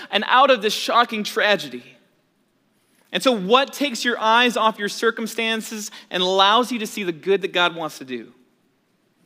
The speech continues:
The difference is a matter of an eternal perspective.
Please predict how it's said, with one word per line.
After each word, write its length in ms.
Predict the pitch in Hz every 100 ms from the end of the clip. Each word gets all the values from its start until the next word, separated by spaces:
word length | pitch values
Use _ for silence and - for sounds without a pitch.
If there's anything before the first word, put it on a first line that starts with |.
| _ _ _ _ _ _ _ _ _ _ -
The 60 | 151
difference 540 | 139 214 233 233 185
is 80 | 175
a 60 | 160
matter 480 | 156 170 190 175
of 100 | 143
an 60 | 139
eternal 480 | 135 - 214 202 175
perspective. 840 | - - - 160 - - -